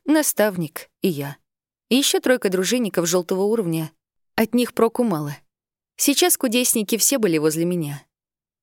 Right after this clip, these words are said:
«Ступайте в дальнюю слободу, на подмогу Михаилу. Мы тут сами». Архип первым заметил летящий на нас огненный шар.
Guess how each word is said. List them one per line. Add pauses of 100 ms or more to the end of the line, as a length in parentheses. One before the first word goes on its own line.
(200)
«Ступайте
в
дальнюю
слободу, (160)
на
подмогу
Михаилу. (360)
Мы
тут
сами». (800)
Архип
первым
заметил
летящий
на
нас
огненный
шар.